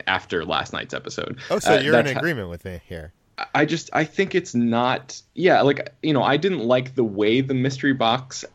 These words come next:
Speaker 1: aspect unfolded last season, but I did like the fact that there were a bunch of mysteries involved. Um, I, I think there's a distinction there, and this season,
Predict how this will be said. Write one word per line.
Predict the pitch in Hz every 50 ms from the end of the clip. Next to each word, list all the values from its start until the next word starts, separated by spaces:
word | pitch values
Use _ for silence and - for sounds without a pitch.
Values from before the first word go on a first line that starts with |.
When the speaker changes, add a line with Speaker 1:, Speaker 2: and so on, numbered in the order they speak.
| - -
Speaker 1:
aspect | 170 110 135 131 - - 131 127 127 131 - -
unfolded | - 110 101 - - - 214 214 - 147 165 160
last | 165 156 165 175 -
season, | 180 175 170 190 175 165
but | 151 139
I | 131
did | 123 110 - 131 139 139 135
like | 123 110 110 110 110 -
the | 123
fact | 120 - 113 104 110 - -
that | 131 117 110 117
there | 123 113
were | 104 101 - 101 101 104 107 107
a | - -
bunch | 95 113 107 107 -
of | 107 -
mysteries | 92 98 104 - - - 175 170 185 202 196 202
involved. | 185 190 185 180 180 - 214 202 - - - - - - - _ -
Um, | - 110 110 107 104 104 104 98 - -
I, | 101 104 95 -
I | 104
think | - - 110
there's | 110 104 92 -
a | 107
distinction | 92 80 - - - 107 110 - - 135 135
there, | 139 139 139 143 127
and | 71 107 117 113 110 98
this | 104 135 143 139
season, | - 160 160 156 139 131 113 113 107